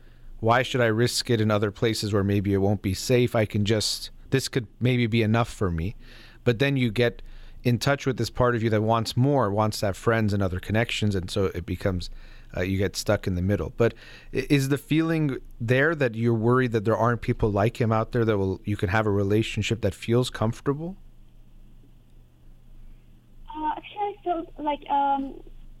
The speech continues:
Speaker 2: I can say maybe before that I thought, "No, there's no one," but, uh, recently I found someone, um, like, a, I found a very good friend, very, like, uh, out of sudden, and then, uh,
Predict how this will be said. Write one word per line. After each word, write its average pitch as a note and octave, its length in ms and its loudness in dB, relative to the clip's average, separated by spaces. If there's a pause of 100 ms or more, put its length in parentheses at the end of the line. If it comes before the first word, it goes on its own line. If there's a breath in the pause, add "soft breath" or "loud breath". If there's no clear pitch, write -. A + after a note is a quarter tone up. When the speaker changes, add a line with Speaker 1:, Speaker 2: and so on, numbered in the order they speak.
(100)
Speaker 2:
I D4 80 -14
can D4+ 280 -6
say D#4+ 200 -2
maybe D4+ 360 0
before C4 340 -2
that D4 240 -2
I B3+ 220 -6
thought, C4 220 -2 (140)
"No, A#3+ 420 -2
there's A3+ 240 -2
no A#3 200 -2
one," C#4+ 320 -6
but, A3+ 240 -2 (520 soft breath)
uh, B3+ 300 0
recently C#4 460 -6
I C#4+ 200 -4
found A#3+ 240 -4
someone, B3 540 -4
um, G#3 720 -8 (340)
like, - 140 -16 (220)
a, G#3+ 100 -12 (600)
I - 60 -10
found A3+ 220 -8
a A3+ 40 -16
very A#3+ 180 -4
good A#3+ 240 -10
friend, A3 360 -6 (640 soft breath)
very, A#3 580 -4
like, G#2+ 280 -10 (100)
uh, - 240 -2
out A3 180 -4
of G#3+ 180 -6
sudden, A3+ 440 -8
and G#3 240 -8
then, A3+ 320 -4
uh, G#3 280 -2